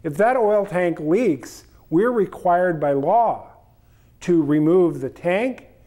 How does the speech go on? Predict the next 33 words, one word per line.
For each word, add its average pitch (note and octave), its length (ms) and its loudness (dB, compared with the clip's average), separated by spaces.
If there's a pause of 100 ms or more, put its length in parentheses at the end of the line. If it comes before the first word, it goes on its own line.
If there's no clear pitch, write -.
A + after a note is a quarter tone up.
(160)
remove D#3 440 2
the C3+ 220 -4
oil, G3 640 0 (280)
remove D#3+ 380 2
all A3 240 2
the B3 100 -4
dirt G#3+ 440 0
and C#3 200 -4
water F#3 460 0
that's D3 240 -4
gonna E3 200 -4
become D#3+ 380 -4
contaminated E3 760 -2
with C3 180 -2
oil, B2 460 -2 (560)
and D3+ 140 -2
have D#3+ 280 0
it F3 160 -4
completely, F#3 840 -2 (380)
uh, D3+ 300 0 (120)
decontaminated F3 1120 0
before D#3 340 0
it D#3 100 -6
can C#3+ 140 -2
be D3 140 2
reused. C#3 680 0 (1600)
That's F3+ 380 0
what G#3+ 140 0
we're F#3 220 0
individually F3+ 640 2
required F#3 640 0
to B2+ 100 -12
do. A#2 280 -12